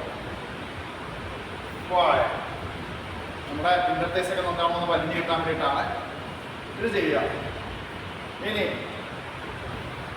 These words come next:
കാല് മുമ്പോട്ട് വെക്കുക. മുമ്പോട്ട് വെച്ചതിന് ശേഷം നമ്മുടെ കൈ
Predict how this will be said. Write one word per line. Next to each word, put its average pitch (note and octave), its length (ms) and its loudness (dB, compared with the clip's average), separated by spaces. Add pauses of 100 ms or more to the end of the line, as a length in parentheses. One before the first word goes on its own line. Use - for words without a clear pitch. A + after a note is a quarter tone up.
(1080)
കാല് F#3+ 380 8
മുമ്പോട്ട് E3+ 340 4
വെക്കുക. - 240 2 (800)
മുമ്പോട്ട് G3 300 4 (160)
വെച്ചതിന് F3 540 0
ശേഷം F#3+ 220 4 (480)
നമ്മുടെ D#3 200 0
കൈ E3+ 80 6